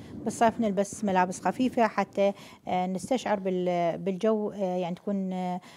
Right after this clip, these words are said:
آه، الجو يناسبنا، ن-، نحس بأكثر برودة.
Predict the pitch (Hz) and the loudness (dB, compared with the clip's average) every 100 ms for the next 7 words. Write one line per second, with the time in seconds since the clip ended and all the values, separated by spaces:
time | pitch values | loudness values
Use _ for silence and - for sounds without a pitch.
0 | - - 180 175 175 196 185 226 220 202 | -10 -2 0 2 0 0 2 4 4 2
1 | 190 185 - 233 214 208 208 196 180 175 | 2 0 0 0 2 2 0 -2 -4 -2
2 | 175 175 - - 208 208 - 208 190 208 | -4 -4 -6 -4 0 0 2 0 2 2
3 | 226 214 214 | 4 6 4